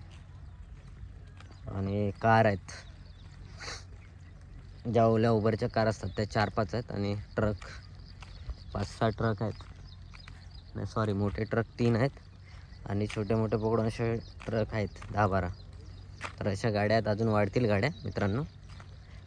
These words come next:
तर तुम्ही जर गाडी पासिंग केली नसेल, तर गाडीला कुठले कुठले पेपर लागतात मित्रांनो, सांगू का तुम्हाला? परमिट लागतं, आरसी लागतं मित्रांनो,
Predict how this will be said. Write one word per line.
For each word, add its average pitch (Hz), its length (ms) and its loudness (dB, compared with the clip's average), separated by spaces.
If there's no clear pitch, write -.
तर 113 100 2
तुम्ही 120 300 4
जर 123 120 8
गाडी 117 240 4
पासिंग 120 340 0
केली 120 180 2
नसेल, 117 300 2
तर 107 60 4
गाडीला 107 320 6
कुठले 120 300 2
कुठले 117 220 4
पेपर 117 300 4
लागतात 113 220 2
मित्रांनो, 113 340 0
सांगू 117 260 2
का 113 80 6
तुम्हाला? 110 300 4
परमिट 120 360 8
लागतं, 127 320 4
आरसी 113 400 4
लागतं 120 260 4
मित्रांनो, 113 460 4